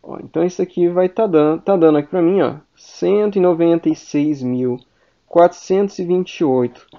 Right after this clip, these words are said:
vírgula cinquenta e sete quilos, o que é cento e noventa e seis toneladas.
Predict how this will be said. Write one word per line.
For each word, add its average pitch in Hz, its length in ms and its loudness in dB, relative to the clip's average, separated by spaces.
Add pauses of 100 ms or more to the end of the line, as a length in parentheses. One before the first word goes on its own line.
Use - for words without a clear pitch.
(320)
vírgula 196 440 6
cinquenta 190 680 -2
e 185 60 -2
sete - 680 -6 (680)
quilos, 127 760 -4 (1900)
o 165 160 -2
que 165 220 0
é 131 260 4 (100)
cento 214 580 -2
e 208 40 0
noventa 160 400 2
e 139 80 0
seis 135 760 -6 (520)
toneladas. 135 1080 0